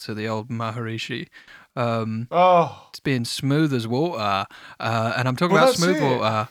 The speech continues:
Speaker 2: Well, that's, I, he, um, with any of these conversations, I think I can only speak for myself, but I think I recognise it in you as well, is that i-, it's, if you're actively,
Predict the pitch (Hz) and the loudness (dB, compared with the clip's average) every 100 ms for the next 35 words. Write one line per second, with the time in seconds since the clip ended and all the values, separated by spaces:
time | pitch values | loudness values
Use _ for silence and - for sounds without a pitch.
0 | - 175 196 165 - - 196 190 - 185 | -4 2 2 0 -8 -2 -2 -2 -12 -8
1 | 180 175 165 160 160 160 160 165 - _ | -6 -4 -4 -4 -6 -12 -16 -18 -20 _
2 | _ _ - 156 190 208 175 139 135 - | _ _ -8 -6 -4 -4 -6 -6 -10 -10
3 | 147 131 127 143 147 - 110 127 156 - | -12 -12 -10 -10 -10 -14 -18 -18 -20 -18
4 | - - _ _ 135 135 - 139 135 - | -18 -18 _ _ -12 -12 -10 -12 -14 -20
5 | _ _ _ 143 131 151 190 180 - 139 | _ _ _ -14 -12 -8 -6 -8 -10 -14
6 | - 131 127 147 123 131 - - - 139 | -12 -16 -12 -8 -8 -10 -18 -20 -10 -8
7 | - 139 131 _ 147 139 139 135 135 135 | -6 -8 -8 _ -12 -10 -10 -10 -12 -16
8 | 139 131 123 127 98 127 131 127 123 123 | -14 -12 -12 -16 -16 -16 -14 -14 -16 -20
9 | 131 131 120 127 180 - 147 143 160 156 | -16 -14 -14 -18 -20 -20 -20 -16 -14 -14
10 | - _ _ _ _ _ _ _ _ _ | -14 _ _ _ _ _ _ _ _ _
11 | _ _ 90 82 113 147 139 - - _ | _ _ -20 -18 -16 -14 -14 -18 -20 _
12 | _ 147 143 147 170 - - 156 135 143 | _ -20 -10 -2 0 -2 -8 -12 -10 -10
13 | 147 131 | -10 -12